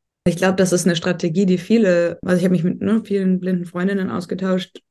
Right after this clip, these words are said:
und ich glaub, viele von uns benutzen das, dass jede Information, die du hörst, sofort Teil deines inneren Plans wird. Also du läufst durch den Gang und dann hörst du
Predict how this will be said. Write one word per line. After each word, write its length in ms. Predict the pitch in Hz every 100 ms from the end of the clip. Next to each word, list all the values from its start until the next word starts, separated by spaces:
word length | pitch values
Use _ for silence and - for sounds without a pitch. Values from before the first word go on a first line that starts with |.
| _
und 240 | 180 175 175
ich 80 |
glaub, 160 | - 175
viele 200 | 214 202
von 120 | -
uns 160 | 180 170
benutzen 420 | 180 202 208 214
das, 220 | 190 180
dass 220 | - 170 - - - _ _ _
jede 200 | 196 208
Information, 720 | 208 208 185 175 - 208 220
die 120 | 190
du 240 | 185 175 156
hörst, 680 | 185 202 208 - - - _
sofort 760 | - 180 175 208 202 208 208 - - _ _ _ _ _ -
Teil 360 | 196 196 185
deines 360 | 180 175 170 165
inneren 400 | 190 185 165 165
Plans 540 | 180 160 156 165 -
wird. 460 | 180 220 285 - -
Also 400 | 175 175 170 170 - - _ _ _ _ _ _ -
du 520 | 175 170 170 170 170
läufst 500 | - 170 180 180 175
durch 160 | 180 165
den 100 | 180
Gang 260 | 175 180
und 80 | 175
dann 120 | 170
hörst 340 | 180 180 - -
du 160 | 175